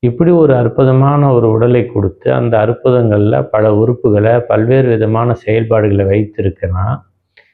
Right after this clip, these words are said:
அதுல நம்ம இதை எடுத்துடுறோம். அடுத்து பித்தப்பை. பித்தப்பைக்கு என்ன வேலை இருக்குன்னு நிறைய பேர் கேக்குறாங்க. கல்லீரல்ல சுரக்கக்கூடிய பித்த நீர்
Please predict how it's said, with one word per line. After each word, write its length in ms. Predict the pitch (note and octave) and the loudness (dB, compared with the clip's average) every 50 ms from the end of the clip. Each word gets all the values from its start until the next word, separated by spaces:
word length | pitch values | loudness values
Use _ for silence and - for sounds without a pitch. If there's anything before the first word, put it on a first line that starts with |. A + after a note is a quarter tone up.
| _ _ _ | _ _ _
அதுல 320 | - D#3 E3 F3 E3+ E3+ | -2 0 2 2 2 2
நம்ம 280 | D#3+ D3 C#3 C#3 C3+ B2 | 2 2 2 2 2 2
இதை 320 | A#2+ A#2+ A#2 B2 A#2+ A2 | 2 2 2 2 2 2
எடுத்துடுறோம். 680 | G#2 G2 F#2+ - - F#2+ F2+ F2+ F2+ F#2+ A2 B2+ - - - | 0 0 -2 -2 -4 -4 -4 -4 -6 -6 -6 -6 -8 -10 -6
அடுத்து 280 | - B2+ C#3 C#3 - - | -4 -2 -2 -2 -2 -4
பித்தப்பை. 560 | - - C3+ C#3 - D3+ C3+ - - G#2 F#2+ - - _ _ _ _ _ _ _ _ _ _ _ _ _ _ _ _ _ _ _ _ _ _ - | -2 -2 -4 -2 0 -2 -2 0 -2 -4 -6 -6 -8 _ _ _ _ _ _ _ _ _ _ _ _ _ _ _ _ _ _ _ _ _ _ -4
பித்தப்பைக்கு 640 | C#3+ C#3+ - F#3+ F#3 F3 F#3 D#3+ C#3+ C3+ C3+ - C#3 | -4 -2 0 0 0 2 2 0 0 0 0 0 0
என்ன 260 | B2 A#2+ B2+ C3+ C3+ A#2+ | 0 2 2 2 2 2
வேலை 280 | A2+ A2+ A2+ A2 A2 | 2 2 2 2 2
இருக்குன்னு 360 | G#2 G#2 G2+ - A#2 A#2 A#2 G#2 | 0 0 -2 -2 -2 -2 0 0
நிறைய 180 | G2+ G#2 G#2+ G#2 | 0 0 0 0
பேர் 240 | G#2 G#2+ G#2 G#2 - | 0 -2 -2 -2 -4
கேக்குறாங்க. 440 | G2 F#2+ - - F#2+ F#2 F#2 - - - - - - _ _ _ _ _ _ _ _ _ _ _ _ _ _ | -6 -6 -4 -6 -6 -4 -4 -6 -8 -10 -14 -20 -20 _ _ _ _ _ _ _ _ _ _ _ _ _ _
கல்லீரல்ல 840 | A2+ A#2+ C#3+ D#3+ F#3 F#3 F3+ E3 D3 C3+ A#2+ A2+ G#2+ G2+ G2 F#2+ F#2+ G#2+ C#3 F3 G3 G3+ - - _ _ _ _ _ _ | 0 2 2 4 4 2 2 2 2 2 2 2 2 2 2 2 0 0 0 0 -2 -6 -10 -16 _ _ _ _ _ _
சுரக்கக்கூடிய 600 | - A#2 C3 C3+ C3+ D#3 C3+ B2 A#2+ A2 G#2+ G2 F#2 G#2 | -2 0 0 0 0 -2 0 0 0 0 0 0 -2 -2
பித்த 360 | A2 G#2+ - - - C#3+ C3+ A2+ | -4 -4 -2 0 0 2 2 2
நீர் 420 | G#2 G#2+ B2+ D#3+ - - - - | 2 2 0 0 -2 -4 -10 -20